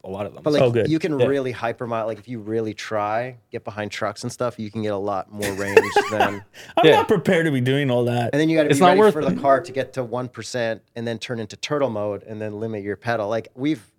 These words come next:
Speaker 2: run out of electricity in, like, two electric cars, and it's, like, kinda
Speaker 1: Yeah.
Speaker 2: interesting, but
Speaker 3: Yeah, well, we got all the chargers installed over here, and, uh, w-, having multiple vehicles, like, uh,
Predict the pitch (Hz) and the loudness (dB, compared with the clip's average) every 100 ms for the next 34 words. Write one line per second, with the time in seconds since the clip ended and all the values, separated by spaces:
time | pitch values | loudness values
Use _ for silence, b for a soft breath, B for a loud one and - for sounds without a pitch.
0 | _ 107 113 120 107 92 _ _ 104 - | _ -6 -4 -2 -4 -10 _ _ -12 -8
1 | 110 - 95 87 - 113 98 92 92 - | -10 -8 -8 -10 -8 -6 -4 -6 -8 -12
2 | 90 92 92 - 95 - 123 - 113 101 | -12 -12 -14 -14 -12 -8 -8 -4 -4 -2
3 | 120 131 127 - - - _ _ _ _ | -4 -8 -10 -14 -14 -16 _ _ _ _
4 | _ _ b b b - 127 113 - 147 | _ _ b b b 4 6 6 4 4
5 | 143 - 160 143 185 202 123 123 127 113 | 2 0 0 2 2 2 4 2 2 0
6 | 123 113 123 123 117 - 113 117 120 123 | 2 2 2 2 0 2 2 4 2 2
7 | 120 123 139 139 - 113 107 104 104 101 | 2 2 2 0 -2 0 2 2 0 -2
8 | _ - 110 110 - - 123 101 135 147 | _ -4 -2 -2 -8 -2 0 2 2 2
9 | 131 120 120 107 110 110 123 110 104 - | 2 2 2 0 0 2 2 2 -2 -2
10 | - 117 110 - 113 101 85 - | -4 -2 -2 0 2 2 2 0